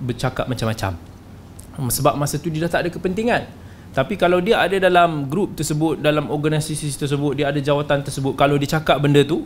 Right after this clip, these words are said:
kemungkinan dia hilang jawatan ataupun dia akan dikecam. Tapi bila mana dah hilang,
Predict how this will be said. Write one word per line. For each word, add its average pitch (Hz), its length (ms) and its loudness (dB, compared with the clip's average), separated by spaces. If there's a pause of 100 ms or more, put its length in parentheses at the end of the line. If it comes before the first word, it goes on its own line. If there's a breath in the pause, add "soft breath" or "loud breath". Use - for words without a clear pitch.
kemungkinan 180 560 0
dia 196 80 2
hilang 202 240 0
jawatan 214 400 0 (480 loud breath)
ataupun 123 400 0
dia 160 160 2
akan 165 160 2
dikecam. 165 560 2 (760)
Tapi 135 240 -2
bila 135 240 0
mana 131 240 0
dah 123 80 -2
hilang, 156 440 0